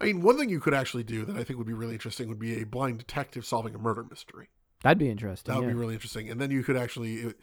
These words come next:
Speaker 1: then it would feel a little bit like, um,
Speaker 2: Subsurface Circular?
Speaker 1: No, the, uh, the, the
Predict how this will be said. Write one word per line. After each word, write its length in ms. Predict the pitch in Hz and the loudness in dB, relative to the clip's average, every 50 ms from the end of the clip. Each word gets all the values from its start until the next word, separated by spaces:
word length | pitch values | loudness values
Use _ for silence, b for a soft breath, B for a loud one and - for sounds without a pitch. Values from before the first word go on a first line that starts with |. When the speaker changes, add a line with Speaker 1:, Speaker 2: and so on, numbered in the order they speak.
| B B B B B B - | B B B B B B 4
Speaker 1:
then 120 | 220 240 | 4 6
it 20 | 247 | 6
would 140 | 202 160 | 4 2
feel 180 | - - 170 160 | 4 6 6 6
a 40 | 143 | 8
little 220 | 135 143 143 139 | 8 8 8 8
bit 140 | 127 131 113 | 6 4 4
like, 360 | 117 123 120 113 - - - 123 | 4 2 2 2 0 -6 -6 -2
um, 640 | 123 120 117 113 110 110 107 101 104 107 104 104 b b b b b b b b b b _ _ _ - - _ _ _ _ | 0 2 2 4 2 2 0 -2 -6 -10 -10 -14 b b b b b b b b b b _ _ _ -20 -20 _ _ _ _
Speaker 2:
Subsurface 540 | - - 127 - - 123 117 - - 127 - | 2 2 2 2 4 0 0 2 0 -2 -2
Circular? 540 | - 123 117 - - 143 147 156 160 156 - _ _ _ _ _ _ _ _ _ - | 0 -2 -2 0 0 0 0 0 0 -2 -6 _ _ _ _ _ _ _ _ _ 0
Speaker 1:
No, 440 | 143 147 156 151 147 139 135 131 127 | 6 10 10 12 12 12 10 10 8
the, 260 | 120 135 135 135 135 | 6 4 4 6 6
uh, 200 | 131 131 127 123 | 6 6 6 6
the, 280 | 117 123 127 127 123 117 | 6 4 4 4 4 4
the 340 | 113 120 120 117 117 113 | 4 4 4 4 2 0